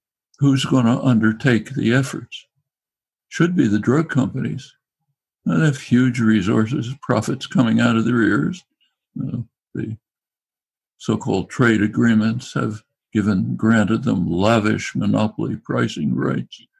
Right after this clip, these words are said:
huge laboratories, all the facilities. But they can't do it 'cause they're governed by the logic of capitalism, which is you don't waste money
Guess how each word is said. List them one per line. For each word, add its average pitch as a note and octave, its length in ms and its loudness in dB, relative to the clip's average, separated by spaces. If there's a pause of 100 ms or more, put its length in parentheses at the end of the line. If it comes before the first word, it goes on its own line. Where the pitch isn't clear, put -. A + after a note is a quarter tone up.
(520)
huge C3 400 0
laboratories, A#2 1000 0
all A#2+ 220 2
the A2+ 80 0
facilities. A2+ 840 -6 (640)
But C3+ 140 0
they F3 120 4
can't D#3 360 0
do E3+ 200 0
it - 160 -8 (840)
'cause A#2+ 220 -2
they're B2+ 160 4
governed A#2 420 2
by C#3 160 2
the C#3 120 -2
logic G#2 440 0
of C3 140 -10
capitalism, - 760 -4 (840)
which G#2+ 200 -4
is A2+ 220 0
you A#2+ 120 0
don't C3 320 2 (300)
waste A2 580 0
money B2+ 560 0